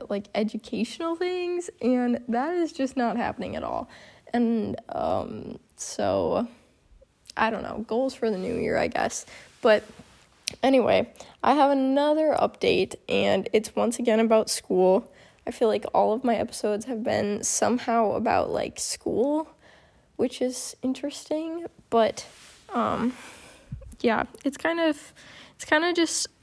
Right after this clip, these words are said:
gonna be a first semester wrap-up today, and I also really don't wanna have to edit this at all, so I'm gonna try to just have this be, like,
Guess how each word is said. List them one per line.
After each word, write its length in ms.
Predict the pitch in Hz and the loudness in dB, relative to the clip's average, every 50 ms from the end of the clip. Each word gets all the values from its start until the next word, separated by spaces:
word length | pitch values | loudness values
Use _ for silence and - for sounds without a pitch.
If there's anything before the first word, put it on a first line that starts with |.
| 233 | 2
gonna 240 | - 233 262 254 247 | 4 6 8 8 8
be 320 | 233 247 233 240 240 - - | 6 6 6 6 4 4 2
a 240 | - 190 202 196 185 | 2 2 2 2 2
first 400 | - - - 214 208 233 - - | 0 -2 0 2 2 2 0 0
semester 480 | - 214 190 196 240 - - - - 107 | -2 0 0 0 -2 -2 -2 -2 0 0
wrap-up 540 | - - - - - - 110 104 - - - - - - - _ _ - | 0 0 -2 -2 -2 -2 -2 -2 -2 -6 -18 -20 -20 -20 -20 _ _ -14
today, 420 | - - 233 247 233 233 233 240 240 - - - - - - - _ - | -8 -2 -2 0 2 2 0 0 -2 -4 -14 -20 -20 -20 -20 -20 _ -2
and 140 | 349 247 240 | 2 2 4
I 120 | 220 214 - | 4 4 4
also 580 | - 262 285 285 - - 320 311 311 294 - - - | 4 2 0 0 0 -2 0 0 0 -2 -4 -4 -6
really 680 | 220 220 226 254 254 262 262 262 262 262 262 247 - | -6 -4 -2 0 0 0 0 0 0 2 2 2 0
don't 260 | - 196 208 214 202 | 2 2 0 0 2
wanna 180 | 208 214 220 247 | 0 0 0 0
have 180 | 254 - 240 | 0 -2 -2
to 120 | - - - | -2 -2 -2
edit 280 | - - - - - | 0 0 0 -2 -2
this 220 | - - 254 - - | -2 -2 -2 -2 0
at 80 | 247 254 | 0 2
all, 260 | 247 247 247 254 254 - - - - - - | 2 2 2 0 -2 -6 -16 -20 -20 -20 -16
so 360 | - - - 233 233 226 226 | -6 -2 0 0 2 0 0
I'm 160 | - - 226 | 0 0 0
gonna 180 | 233 226 226 240 | 0 0 0 -2
try 480 | - - - - 240 233 240 247 269 277 | -4 -8 -6 -2 -2 0 2 0 0 -2
to 180 | 277 - 254 | -2 -4 -4
just 240 | 226 - 247 240 - | -2 -2 -2 -4 -4
have 200 | - 240 233 233 | -4 -4 -2 -2
this 160 | 240 240 233 | -2 -4 -4
be, 220 | - - 220 220 214 | -4 -6 -4 -2 0
like, 320 | 196 185 190 - - - | 0 0 0 -2 -4 -10